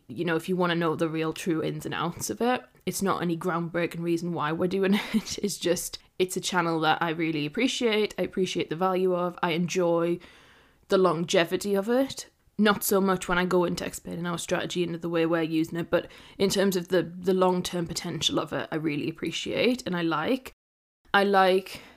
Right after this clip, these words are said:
the almost editorialness of it in the sense of it is different than the usual kind of fast-paced, over in thirty minutes or, you know,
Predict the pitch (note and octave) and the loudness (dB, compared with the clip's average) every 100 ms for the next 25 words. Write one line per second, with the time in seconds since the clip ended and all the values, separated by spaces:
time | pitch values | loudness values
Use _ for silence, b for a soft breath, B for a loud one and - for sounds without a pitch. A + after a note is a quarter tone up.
0 | B F#3 F#3 F#3+ F#3 F3+ F3 - F#3 F3 | B -4 2 4 6 4 0 0 0 -2
1 | - F3+ F3+ F#3 F#3 F#3+ - - G3 G3+ | -4 -2 2 4 4 2 -2 -4 -2 -2
2 | G3+ - F#3+ F#3 - F#3 F3+ F3+ - - | -2 -4 -2 -2 -2 -4 -4 -6 -8 -6
3 | F3 F3 E3+ - _ - G3+ G#3+ F#3+ F3+ | -2 -2 -4 -12 _ -2 2 2 2 2
4 | F3 - F3 C#3+ - - - - _ _ | 0 0 -4 -4 -6 -8 -10 -12 _ _
5 | _ F3 F#3+ E3+ D#3+ D#3 D#3+ D3+ _ F3 | _ 0 2 4 2 -2 -8 -10 _ -4
6 | F3+ F3 E3 E3+ E3+ E3 D#3+ E3+ F#3 F3+ | -2 0 -2 0 0 0 -2 -4 -6 -6
7 | D#3 - - E3 - - - D#3+ E3 D#3+ | -8 -8 -8 -6 -8 -8 -4 -2 -2 -4
8 | - - - b b b b b b _ | -12 -14 -14 b b b b b b _
9 | F#3 F3+ E3+ F3 E3+ D#3+ D#3+ F3 E3 E3 | 6 6 6 2 2 0 0 2 2 0
10 | D#3+ D#3 D3+ - D#3 D3 - D3 C3 | -2 -4 -6 -8 -8 -6 -6 -6 -6